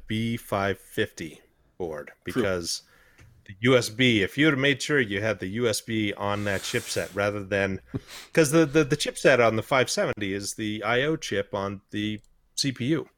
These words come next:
Speaker 3: Yeah,
Speaker 1: And
Speaker 3: you're right.
Speaker 1: yeah, there have been complaints about, uh, U S B compatibility in, in certain applications, and the, uh, B five fifty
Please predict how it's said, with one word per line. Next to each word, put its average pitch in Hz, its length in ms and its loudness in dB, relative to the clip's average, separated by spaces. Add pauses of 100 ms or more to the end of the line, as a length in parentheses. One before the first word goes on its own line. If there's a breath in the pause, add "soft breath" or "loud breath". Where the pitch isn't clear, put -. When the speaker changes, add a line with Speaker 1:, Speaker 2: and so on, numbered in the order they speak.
(380 soft breath)
Speaker 3:
Yeah, 113 200 6
Speaker 1:
And 107 300 2
Speaker 3:
you're 95 100 0
right. 98 200 -2 (520)
Speaker 1:
yeah, 139 280 2
there 120 200 4
have 120 120 2
been 123 160 0
complaints 120 540 -2
about, 101 480 -4
uh, 101 240 2
U 113 140 -2
S 120 100 -2
B 117 160 -8
compatibility 110 880 -6
in, 92 160 -8
in 95 160 -10
certain 107 260 -6
applications, 107 800 -6
and 90 320 -6
the, 92 240 -2
uh, 87 160 0
B 101 160 -6
five 92 220 -4
fifty - 360 -14